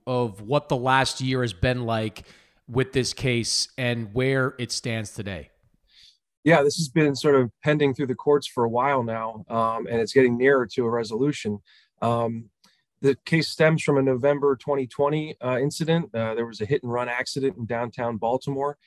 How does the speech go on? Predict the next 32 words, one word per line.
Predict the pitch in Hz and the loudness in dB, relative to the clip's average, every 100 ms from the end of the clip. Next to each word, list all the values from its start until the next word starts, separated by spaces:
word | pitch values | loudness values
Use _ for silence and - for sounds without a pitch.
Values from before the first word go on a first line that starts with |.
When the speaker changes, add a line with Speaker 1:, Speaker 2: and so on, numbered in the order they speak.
| _ _ - | _ _ -4
Speaker 2:
Uh, | 113 | -2
took | - 143 | 0 2
a | |
while | 123 127 131 135 | 2 2 2 0
for | - 127 117 117 | -2 -2 -2 -4
charges | - 127 127 120 | 0 2 2 0
to | 113 | -8
be | 113 | -8
brought | 98 123 135 131 | 0 2 2 0
against | 123 131 123 - | -4 -4 -6 -4
Tank, | 135 139 139 _ _ _ | 0 0 -2 _ _ _
uh, | - 117 | -4 -2
but | 101 117 | 0 0
he's | 135 - | 0 4
facing, | 143 127 135 123 - _ _ - | 4 4 0 -2 -6 _ _ -16
uh, | 95 | -16
fourteen | - 175 180 175 156 | 0 0 2 2 2
counts. | 139 156 156 165 | 0 0 0 -2
They're | 123 120 | 0 2
all | 127 127 | 2 2
misdemeanors, | 123 131 - 127 127 127 131 127 - _ _ - | 2 0 0 -4 -2 0 -2 -2 -10 _ _ -4
uh, | 113 | -2
but | 113 | 0
they | 120 | -4
carry | - 147 147 | 0 4 4
up | 131 | 4
to | 135 | 2
a | 117 | 0
year | 120 127 | 2 0
in | 127 107 | 0 -2
jail | 113 123 117 113 | -2 -2 -2 -4
each. | 143 123 101 - | -4 -4 -4 -12